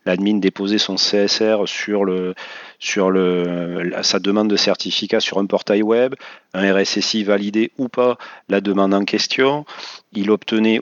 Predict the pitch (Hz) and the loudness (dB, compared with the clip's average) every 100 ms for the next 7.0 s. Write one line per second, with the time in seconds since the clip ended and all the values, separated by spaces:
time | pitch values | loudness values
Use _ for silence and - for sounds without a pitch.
0 | - 113 - 117 117 92 - 95 - 92 | -2 -4 0 2 2 2 0 0 -2 -4
1 | - 104 135 143 - 98 95 - 90 - | -4 -2 0 0 0 0 -2 -2 -6 -2
2 | 104 95 98 - 95 90 87 95 92 101 | 0 0 0 0 0 0 -2 0 0 0
3 | 92 92 - 92 104 135 127 87 - - | -2 -2 -2 0 2 2 0 -4 -8 -6
4 | 87 - 87 90 87 85 90 92 107 110 | -6 -4 -2 0 -2 -2 0 2 2 2
5 | 131 123 92 - 92 - - - 110 139 | 2 0 -2 -2 -2 -2 -2 -2 0 0
6 | - - 92 90 104 - 113 110 - | -2 -4 -2 0 0 0 0 -2 -2